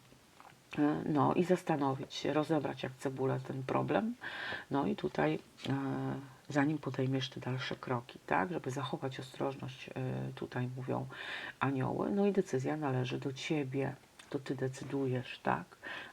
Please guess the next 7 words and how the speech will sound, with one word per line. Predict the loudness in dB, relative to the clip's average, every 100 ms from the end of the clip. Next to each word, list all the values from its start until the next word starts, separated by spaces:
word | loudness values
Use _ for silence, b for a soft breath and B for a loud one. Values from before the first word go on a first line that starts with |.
| 4
ale | 4 6
właśnie | 2 0 -2 -6
zastanów | -6 -4 -4 -4 -6
się, | -8 -8
przemyśl, | -4 -2 -2 -4 -6 -8
przeanalizuj | -4 -4 0 0 0 0 -2 -4 B B B B B B
zamierzenia. | 2 4 4 2 2 0 0 -2